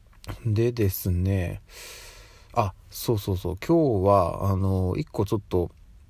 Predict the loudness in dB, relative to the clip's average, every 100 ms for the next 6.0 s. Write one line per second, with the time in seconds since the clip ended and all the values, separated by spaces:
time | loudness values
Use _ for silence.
0 | -10 -2 0 2 0 -2 -4 -4 -6 -2
1 | -2 0 -2 0 -2 0 -2 0 -2 -4
2 | -6 -6 -4 -4 -2 -4 -6 -16 -10 -6
3 | -6 -6 -6 -8 -10 -2 -2 -2 -2 -2
4 | -2 -4 -4 -2 -4 -4 -12 -10 0 2
5 | 0 -6 -14 -20 -20 -20 -4 2 4 2